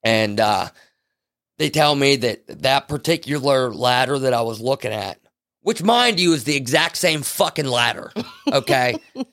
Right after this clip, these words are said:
Speaker 1: They're both thirty-two foot Werner aluminum ladders. I don't know how much fucking different you can get.
Speaker 2: I know.
Speaker 1: The weight ratings were the same. I looked, I looked at, I did the comparison. They're the same ladder.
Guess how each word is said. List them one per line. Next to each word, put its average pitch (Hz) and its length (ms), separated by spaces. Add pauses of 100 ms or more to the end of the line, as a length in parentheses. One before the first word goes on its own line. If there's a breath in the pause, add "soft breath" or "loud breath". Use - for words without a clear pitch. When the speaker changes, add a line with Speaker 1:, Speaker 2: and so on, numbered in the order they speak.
Speaker 1:
They're 160 140
both 165 380 (120)
thirty-two 180 720
foot 156 400
Werner 147 400
aluminum 131 500
ladders. 120 400
I 143 140
don't 160 100
know 170 100
how 175 140
much 170 240
fucking 151 380
different 135 360
you 131 120
can 123 240
get. 110 400
Speaker 2:
I 120 180
know. 113 160
Speaker 1:
The 143 60
weight 147 320
ratings 170 480
were 135 120
the 107 120
same. 135 500
I 135 180
looked, 160 520
I 143 80
looked 185 340
at, - 220
I 156 100
did 160 220
the 151 80
comparison. 143 680 (480 loud breath)
They're 180 180
the 160 120
same 131 380
ladder. 113 400